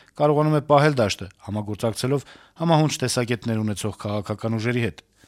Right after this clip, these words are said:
Ինչպես ժամանակին կանխատեսել էինք, հիմնական զարգացումներն ընդդիմության բևեռում են տեղի ունենում, և շարունակվող գործընթացները վկայում են, որ այդ բևեռը փաստորեն կայացած չէ։ Այդ դաշտում ակտիվ գործընթացներ են զարգանում։ Հին կուսակցությունների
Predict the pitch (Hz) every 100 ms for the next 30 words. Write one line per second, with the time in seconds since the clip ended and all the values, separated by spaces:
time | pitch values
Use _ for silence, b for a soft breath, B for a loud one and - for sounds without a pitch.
0 | B B B B - - 190 151 160 156
1 | 151 151 135 131 139 135 123 151 160 160
2 | - 151 170 147 139 127 117 117 117 -
3 | 123 143 139 110 107 104 101 104 110 110
4 | 117 127 120 117 107 101 98 92 90 B
5 | B B - 185 175 160 151 147 135 120
6 | 123 123 127 117 131 120 113 110 143 165
7 | 151 123 113 - 110 104 113 143 147 -
8 | 101 - 107 110 101 110 117 131 127 -
9 | 160 98 _ B B B B B - 180
10 | 156 175 - 190 170 135 147 131 127 127
11 | 127 131 120 156 156 117 110 104 101 92
12 | 98 _ _ - 180 165 147 151 - 143
13 | 143